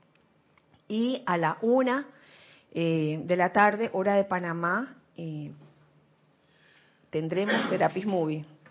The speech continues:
Y en este Serapis Movie, la película será una obra de Shakespeare,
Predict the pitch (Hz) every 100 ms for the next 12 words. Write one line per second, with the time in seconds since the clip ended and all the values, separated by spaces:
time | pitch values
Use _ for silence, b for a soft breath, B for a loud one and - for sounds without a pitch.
0 | _ _ _ _ _ _ _ _ _ _
1 | b b b b b - 190 180 175 165
2 | 165 185 185 170 165 185 185 196 220 226
3 | 233 233 202 165 165 170 196 196 196 -
4 | 156 165 185 196 - 180 175 180 190 170
5 | 160 247 - - - 160 156